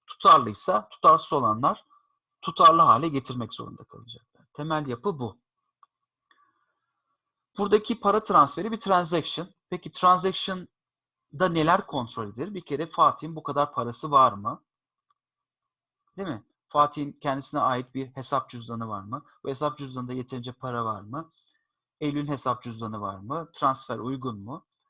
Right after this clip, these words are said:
Ve tabii ki buradaki en önemli kavramlardan bir tanesi, özellikle, e, elektronik oylamada da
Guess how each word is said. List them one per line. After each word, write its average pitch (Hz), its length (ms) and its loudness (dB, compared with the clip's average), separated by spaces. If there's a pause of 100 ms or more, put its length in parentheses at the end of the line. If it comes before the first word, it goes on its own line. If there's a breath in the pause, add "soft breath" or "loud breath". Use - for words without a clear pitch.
Ve 151 80 -14
tabii 180 220 -8
ki 151 140 -16
buradaki 160 300 -6
en 160 100 -6
önemli 147 340 -6
kavramlardan 131 640 -2
bir 151 100 -10
tanesi, 107 380 -4
özellikle, 139 640 -2 (580 soft breath)
e, - 100 -12 (340)
elektronik 151 500 -4
oylamada 120 460 -2
da 107 160 -10